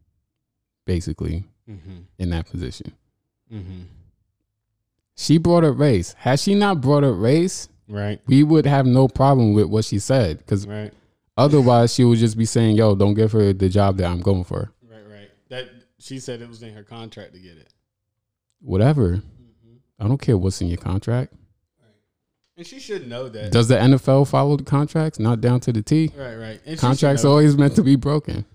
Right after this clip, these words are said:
Speaker 2: She should know that things, y-, you know, that
Speaker 1: Things
Speaker 2: it,
Speaker 1: change.
Speaker 2: things change.
Speaker 1: Things
Speaker 2: You know, it
Speaker 1: change.
Speaker 2: just,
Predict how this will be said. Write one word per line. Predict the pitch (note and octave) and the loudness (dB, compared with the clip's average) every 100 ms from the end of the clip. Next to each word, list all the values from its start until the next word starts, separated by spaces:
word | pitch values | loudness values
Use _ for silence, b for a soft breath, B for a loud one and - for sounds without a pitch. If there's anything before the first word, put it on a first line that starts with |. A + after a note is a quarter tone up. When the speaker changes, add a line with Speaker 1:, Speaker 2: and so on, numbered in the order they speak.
| _ _ | _ _
Speaker 2:
She | C3 A#3+ | -10 -8
should | B3 D#3+ | -8 -8
know | C3 B2+ | -6 -6
that | A#2+ A2 | -6 -10
things, | A#2+ A2+ A2 G2+ - _ _ | -12 -12 -14 -18 -20 _ _
y-, | A2+ - | -20 -20
you | - C#3 | -10 -6
know, | B2 A#2+ | -6 -8
that | A2+ - | -12 -6
Speaker 1:
Things | A2+ C3 D3 | 0 2 2
Speaker 2:
it, | D3+ | 0
Speaker 1:
change. | G#3 A#3 C#3 | 0 2 2
Speaker 2:
things | E3+ D3+ | 0 -8
change. | - F#3+ A2+ - | -12 -14 -16 -6
Speaker 1:
Things | G2 A#2 - | -4 -2 -2
Speaker 2:
You | C#3 | -2
know, | |
it | C#3 F#2 | -2 -4
Speaker 1:
change. | F2 | -8
Speaker 2:
just, | D#3+ E3 - | -12 -16 -20